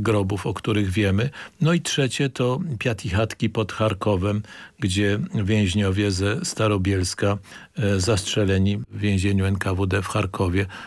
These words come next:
zostali złożeni. Razem mamy około piętnaście tysięcy ofiar zbrodni katyńskiej. Brakuje przynajmniej siedmiu tysięcy, czy więcej niż siedmiu tysięcy.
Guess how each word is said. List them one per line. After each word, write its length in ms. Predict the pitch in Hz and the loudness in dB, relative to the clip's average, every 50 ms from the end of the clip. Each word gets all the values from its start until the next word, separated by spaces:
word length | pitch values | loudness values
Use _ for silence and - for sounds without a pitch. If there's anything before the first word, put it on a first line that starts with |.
| - - - | -10 -6 -4
zostali 720 | 113 95 110 101 - - - 104 98 98 101 104 123 151 - - - 180 | -2 0 0 0 0 0 0 2 2 4 2 2 0 0 -4 -4 0 0
złożeni. 760 | 139 107 107 120 120 117 104 104 117 107 101 92 90 95 92 - - - - - - - _ _ | 2 2 4 4 4 4 2 2 2 2 2 0 0 -4 -6 -10 -16 -18 -18 -18 -20 -20 _ _
Razem 720 | 101 - 135 110 113 113 104 95 92 110 123 139 147 170 180 - | -6 -2 0 2 2 2 2 2 2 0 2 2 0 0 0 0
mamy 360 | 127 117 117 117 123 127 135 | 0 2 2 2 2 2 2
około 460 | 135 120 - - 120 117 117 120 131 185 202 - - - _ | 0 0 0 0 0 2 2 2 0 -2 -6 -8 -12 -18 _
piętnaście 560 | - - - - - 131 127 113 - - 107 90 | -2 -2 -2 0 0 0 0 0 0 0 -2 -2
tysięcy 680 | - 101 - - 98 95 95 92 - - 104 101 101 - - - - - - - - | 0 -2 0 0 2 2 2 0 0 0 0 0 -2 -2 -6 -14 -18 -18 -20 -20 -4
ofiar 500 | - 123 113 101 - - 107 101 107 110 | 0 2 2 2 2 0 0 2 2 0
zbrodni 440 | 92 92 107 110 104 98 95 104 101 | 0 0 0 0 0 2 0 0 0
katyńskiej. 640 | - - 104 92 - 107 98 92 92 - - 160 | 0 0 -2 0 0 0 0 0 0 0 -2 -2
Brakuje 760 | 143 - 139 139 131 - - 113 104 101 107 107 123 143 147 147 - | 0 2 0 0 0 0 0 2 2 2 2 0 0 -2 -4 -6 -6
przynajmniej 540 | - - - 123 107 104 104 104 113 127 117 | -4 -2 0 0 0 2 2 2 0 0 0
siedmiu 380 | - - 151 127 110 104 92 | 0 0 0 2 2 0 0
tysięcy, 640 | 95 - 98 - - 110 98 104 107 - - - 107 - - - - - - _ | 0 -2 -4 -4 -4 -4 -6 -6 -8 -8 -8 -10 -10 -12 -14 -18 -20 -20 -16 _
czy 120 | - - | -4 0
więcej 380 | 90 110 120 117 101 - 101 95 | 2 4 4 4 2 2 0 0
niż 160 | 92 87 - | 0 0 0
siedmiu 340 | - - 101 92 95 98 92 | 0 0 -2 0 0 -2 -2
tysięcy. 640 | - - 101 - - 120 120 - - - - 147 | -2 -4 -6 -4 -6 -6 -6 -8 -8 -10 -10 -10